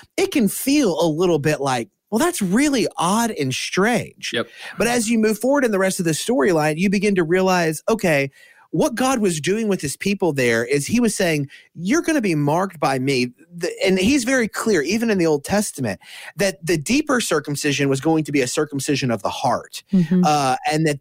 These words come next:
Speaker 1: it, this was what was going to ultimately be the fulfillment of the symbol of circumcision that's given to Abraham and his offspring in Genesis seventeen. So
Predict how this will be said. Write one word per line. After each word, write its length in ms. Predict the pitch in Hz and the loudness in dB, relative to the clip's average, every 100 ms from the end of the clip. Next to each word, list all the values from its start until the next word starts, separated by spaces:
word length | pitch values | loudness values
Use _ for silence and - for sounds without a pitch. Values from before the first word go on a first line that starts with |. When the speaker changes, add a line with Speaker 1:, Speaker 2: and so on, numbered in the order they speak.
| - | -2
Speaker 1:
it, 140 | 185 160 | -2 0
this 280 | 240 - | 0 0
was 160 | 233 170 | -2 0
what 140 | 170 | -2
was 120 | 156 139 | -2 -2
going 280 | 156 147 | 0 0
to 180 | 143 151 | -2 0
ultimately 600 | 147 165 170 147 120 127 | 0 0 0 -2 0 -2
be 280 | 123 127 120 | 0 2 2
the 220 | 113 113 | 2 -2
fulfillment 920 | 104 113 - - 240 254 139 95 - - - - - - | -2 -6 -6 0 2 2 0 -4 -10 -20 -20 -20 -12 -2
of 460 | 156 147 135 131 131 | 2 2 2 0 -2
the 80 | |
symbol 300 | 147 180 170 | -2 0 2
of 100 | 143 | 2
circumcision 600 | 135 147 139 - 135 135 | 0 -2 -2 -2 0 0
that's 160 | 120 107 | -2 -2
given 240 | 143 127 120 | -2 0 0
to 60 | |
Abraham 440 | 120 127 117 120 113 | 2 0 0 -2 0
and 100 | 113 | -2
his 100 | 110 | 0
offspring 720 | 113 117 - 117 110 101 101 - - - | -2 -2 -2 0 0 -2 -6 -12 -10 -2
in 160 | 131 | 0
Genesis 420 | 131 127 117 113 - | 0 -2 -2 -4 -2
seventeen. 580 | 113 98 92 101 76 - | -2 -2 -4 -8 -8 -4
So 240 | 220 | 0